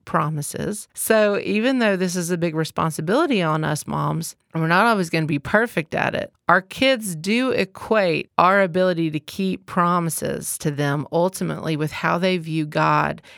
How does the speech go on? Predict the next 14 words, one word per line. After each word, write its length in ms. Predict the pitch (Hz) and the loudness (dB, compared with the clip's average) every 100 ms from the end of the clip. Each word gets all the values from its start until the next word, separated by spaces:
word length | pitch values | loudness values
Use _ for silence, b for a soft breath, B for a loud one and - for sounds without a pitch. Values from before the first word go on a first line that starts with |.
| B | B
and 120 | 160 | -4
how 160 | 165 151 | 0 0
they 100 | 151 | -2
can 200 | - 156 | -4 -6
trust 320 | - 143 - | -4 -6 -4
him. 340 | 143 139 - - _ - | -6 -4 -6 -12 _ -2
I'm 100 | 202 | 0
gonna 100 | 220 | 2
say 160 | 214 | 2
that 140 | 196 175 | 2 2
again 280 | 165 160 151 | 0 0 0
'cause 160 | 156 | 0
that's 220 | 175 175 | 0 0
big. 460 | 160 175 165 147 | -2 0 2 0